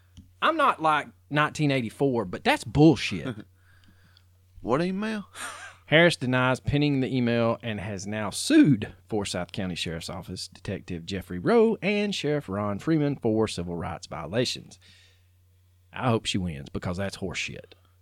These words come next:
Speaker 2: Absolutely.
Speaker 1: The Forsyth County Sheriff's Office would not comment on, quote, "pending litigation," but stated that it was not them, but the Cumming Police Department that had initially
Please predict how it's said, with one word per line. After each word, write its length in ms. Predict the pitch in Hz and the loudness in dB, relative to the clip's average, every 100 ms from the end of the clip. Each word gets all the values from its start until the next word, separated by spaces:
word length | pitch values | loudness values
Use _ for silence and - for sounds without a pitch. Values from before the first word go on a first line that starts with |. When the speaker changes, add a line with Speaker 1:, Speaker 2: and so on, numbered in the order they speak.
| - | -12
Speaker 2:
Absolutely. 840 | 110 110 104 - 87 85 78 69 65 _ _ _ _ _ _ _ _ _ - | -8 -6 -6 -8 -8 -8 -10 -12 -18 _ _ _ _ _ _ _ _ _ -12
Speaker 1:
The 80 | 123 | 4
Forsyth 420 | 165 185 185 165 | 6 6 4 2
County 220 | - 147 | 4 2
Sheriff's 360 | 127 131 123 127 | 2 2 2 2
Office 340 | 120 - 101 | 0 -2 -8
would 160 | 113 107 | -6 -2
not 340 | 107 113 - | 0 0 -2
comment 440 | - 175 208 190 147 | -2 2 2 2 0
on, 340 | 139 135 120 - | 0 -2 -6 -10
quote, 340 | - 117 117 - | 0 2 2 -2
"pending 400 | 113 101 101 101 | -4 -2 -4 -6
litigation," 560 | 95 104 180 - 156 | -4 0 2 2 2
but 220 | 131 247 | 4 4
stated 440 | - - 147 151 123 | 4 2 2 2 2
that 160 | 120 127 | 0 0
it 160 | 139 | 0
was 220 | 131 104 | 0 -4
not 400 | 104 135 262 - | 0 2 2 2
them, 500 | 156 330 190 165 220 - - | 2 4 4 4 2 -2 -2
but 200 | 123 127 | 0 2
the 100 | 135 | -2
Cumming 360 | - 123 123 | 0 0 0
Police 320 | 117 113 107 - | 0 -2 -2 -4
Department 540 | 98 101 92 95 73 | -4 -2 -2 -4 -6
that 180 | 98 117 | -4 -2
had 160 | 127 | -2
initially 840 | 131 165 233 - 170 160 151 156 | 0 0 -2 -2 0 0 0 0